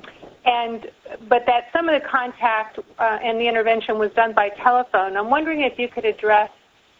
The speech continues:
um, this notion about, um, how critical it was that the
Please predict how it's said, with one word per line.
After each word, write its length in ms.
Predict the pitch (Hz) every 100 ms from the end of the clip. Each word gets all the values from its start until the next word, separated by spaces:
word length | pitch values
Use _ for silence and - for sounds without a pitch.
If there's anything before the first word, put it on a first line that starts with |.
| _ _ _
um, 340 | 220 202 190 202
this 140 | 233 226 233
notion 460 | 226 233 233 240
about, 520 | 214 208 202 196 202 202
um, 400 | 214 196 190 196 - _ _ _ _ -
how 440 | - 247 240 247 -
critical 420 | 269 254 247 220
it 100 | 214
was 360 | 226 233 226 -
that 200 | 214 202
the 80 | 202